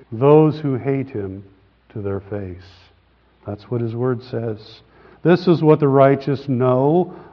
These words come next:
of God. That's why they call on him to judge the wicked. And another thing that we see here that I mentioned before is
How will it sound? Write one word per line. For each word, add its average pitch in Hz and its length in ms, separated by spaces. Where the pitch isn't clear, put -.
of 117 240
God. 139 500
That's 135 280
why 147 200
they 151 160
call 160 380
on 139 140
him 104 320
to 139 100
judge 120 340
the 123 140
wicked. 123 480
And 175 80
another 180 340
thing 165 280
that 160 120
we 160 180
see 202 340
here 135 360
that 131 160
I 131 60
mentioned 139 440
before 147 560
is 113 180